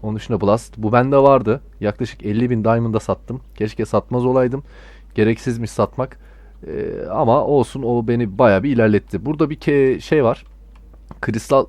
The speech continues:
chest'iniz var. Bunu da kristal parçalarını toplayarak yapabilirsiniz. Bu arada rank kasarken arkadaşlar şu ar-, sağdaki görevleri ihmal etmeyin. Yapın mutlaka. Burada ödüllere tıkladığınızda bunlar size ödül veriyor.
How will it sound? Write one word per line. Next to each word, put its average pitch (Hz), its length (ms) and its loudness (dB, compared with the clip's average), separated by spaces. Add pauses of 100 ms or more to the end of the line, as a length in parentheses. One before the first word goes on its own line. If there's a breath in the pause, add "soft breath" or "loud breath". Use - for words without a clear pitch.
(200)
chest'iniz 120 540 -2
var. 110 180 0 (360 soft breath)
Bunu 143 160 -4
da 151 60 0
kristal 139 460 -2
parçalarını 135 520 0
toplayarak 135 440 0
yapabilirsiniz. 123 540 -4
Bu 147 100 2
arada 110 160 -2
rank 139 220 0
kasarken 151 380 -4
arkadaşlar 113 440 -6 (500 loud breath)
şu - 160 -2
ar-, 170 120 2 (100)
sağdaki 156 500 0
görevleri 131 480 0
ihmal 117 280 0
etmeyin. 98 480 -6
Yapın 113 340 0
mutlaka. 95 540 -4
Burada 120 180 -6
ödüllere 123 360 -2
tıkladığınızda 113 540 -6
bunlar 117 220 -4
size - 200 -12
ödül 107 320 -4
veriyor. 90 340 -4